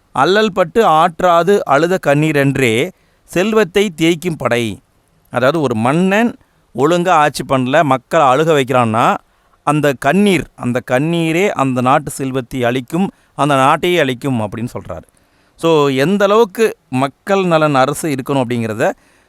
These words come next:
திருவள்ளுவர் சொல்லியிருக்காரு பாருங்க. கடைசியா நம்ம பார்க்க போறது வருவாயை பெருக்குவதற்காக திருவள்ளுவர் சொல்லக்கூடிய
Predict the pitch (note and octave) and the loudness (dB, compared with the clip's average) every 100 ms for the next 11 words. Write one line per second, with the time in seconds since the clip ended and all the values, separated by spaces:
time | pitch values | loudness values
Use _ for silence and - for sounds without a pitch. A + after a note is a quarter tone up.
0 | - F3+ G3 E3 C#3+ B2 B2+ B2 A2+ G2 | -2 2 2 2 0 0 -2 -2 -2 -4
1 | - E2+ D#2+ - _ _ _ _ _ - | -6 -10 -12 -18 _ _ _ _ _ -4
2 | F3 G3+ A3 F3 D3+ E3 D3+ C#3 C#3 E3+ | -2 0 0 0 0 0 0 -2 0 0
3 | D3+ B2 A2 C3+ F#3+ F#3 F3+ E3+ D3+ D3 | -2 -2 -2 0 2 2 2 0 -2 -6
4 | D#3 D3 C3 A#2+ A#2+ C3+ E3+ D#3+ F3 F3 | -4 -4 -4 -2 -2 -2 -4 -4 -2 0
5 | D#3 - C3 A#2+ A#2+ C3+ | -2 -2 -6 -6 -4 -2